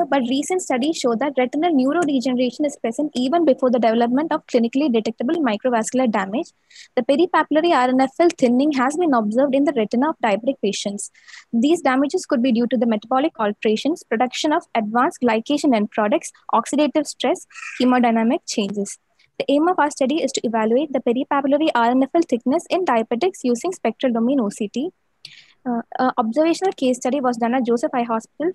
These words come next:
from October two thousand nineteen to February twenty twenty. Uh, one twenty eyes of sixty diabetic patients were studied. This is the inclusion criteria. We excluded patients with a spherical error of more than five, cylindrical power of more than three,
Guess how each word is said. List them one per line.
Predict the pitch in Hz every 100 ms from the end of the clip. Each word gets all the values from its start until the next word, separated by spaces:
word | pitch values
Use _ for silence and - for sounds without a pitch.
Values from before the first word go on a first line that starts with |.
| -
from | 254 254
October | 233 - 262 254 320
two | 285
thousand | 254 240 269 247
nineteen | 220 247 311
to | -
February | 233 220 254 311
twenty | 240 220 240
twenty. | 233 214 302 415 _ _ _ -
Uh, | 226
one | 233 247
twenty | 320 311 349
eyes | 247 247 254
of | -
sixty | 226 - 330
diabetic | 247 226 226 247
patients | 233 - 226 233
were | 220
studied. | - 208 247 - _ _ _ _ _ -
This | 269
is | 320 302
the | 302
inclusion | 240 247 294 302
criteria. | 262 208 226 214 302 359 _ _ _ 277
We |
excluded | 277 - 302 320 311
patients | 277 - 330
with | 294 269
a |
spherical | - 240 233 294
error | 269 269
of | 269
more | 233 214
than | 247
five, | 233 254 349
cylindrical | 269 247 240 262 285
power | 254 226 247
of |
more | 240 226
than | 247 254 -
three, | 262 320